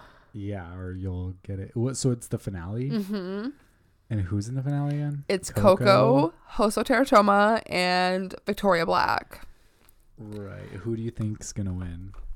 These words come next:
Speaker 2: I personally would rather it be Victoria, but I feel like it's gonna be Hoso.
Speaker 1: Yeah.
Speaker 2: But because the Boulet brothers are so sneaky,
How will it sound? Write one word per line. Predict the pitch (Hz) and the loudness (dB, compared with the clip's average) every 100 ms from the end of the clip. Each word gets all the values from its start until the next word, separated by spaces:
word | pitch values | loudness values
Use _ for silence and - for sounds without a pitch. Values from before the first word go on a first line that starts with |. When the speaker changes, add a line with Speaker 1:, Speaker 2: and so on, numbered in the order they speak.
| - | 4
Speaker 2:
I | 202 196 233 311 370 359 | 6 6 2 2 0 -2
personally | 220 180 196 233 247 254 254 | -4 -4 -2 0 2 2 2
would | 202 190 185 | 2 2 4
rather | 180 175 180 190 | 6 6 6 2
it | 196 - | 2 0
be | 240 | -4
Victoria, | 254 - 208 127 - - - 285 302 _ _ _ _ _ _ - | -4 -4 -2 -2 -2 -2 0 -2 -4 _ _ _ _ _ _ -12
but | 208 208 | 2 6
I | 180 | 6
feel | 190 - 202 185 | 2 -2 2 4
like | 180 180 | 4 0
it's | 180 | -4
gonna | - 175 | -2 -2
be | 170 | 0
Hoso. | 175 170 180 - - - _ _ _ _ _ _ _ _ _ _ _ | -2 -4 -4 -6 -8 -12 _ _ _ _ _ _ _ _ _ _ _
Speaker 1:
Yeah. | 107 107 104 101 98 98 - | -10 -8 -6 -8 -10 -12 -6
Speaker 2:
But | 196 233 269 - - _ _ _ - | 4 8 8 6 0 _ _ _ -4
because | 220 233 226 | 0 4 4
the | - | 4
Boulet | 196 185 170 180 | 4 4 6 6
brothers | 196 226 240 | 6 6 4
are | 185 | 4
so | 185 180 | 2 0
sneaky, | - - 190 - 208 277 | -2 -4 -6 -4 -2 -2